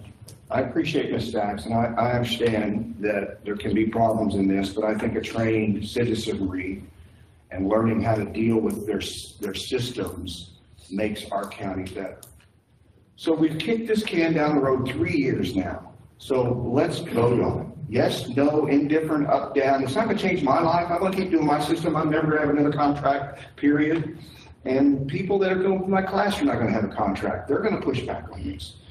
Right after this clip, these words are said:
But we don't know how you guys would vote on it. So I'm calling for a roll call vote this election year, a roll call vote, yes or no, up or down. Once again, let's end this. Thank you.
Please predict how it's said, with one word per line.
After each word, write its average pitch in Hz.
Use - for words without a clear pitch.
But -
we 156
don't 175
know 151
how 127
you 143
guys 113
would 92
vote 92
on 78
it. -
So -
I'm 147
calling 156
for 110
a 95
roll 135
call 160
vote 113
this 113
election 127
year, -
a 104
roll 127
call 160
vote, -
yes -
or 151
no, -
up 117
or 143
down. -
Once 95
again, -
let's -
end 147
this. -
Thank 120
you. -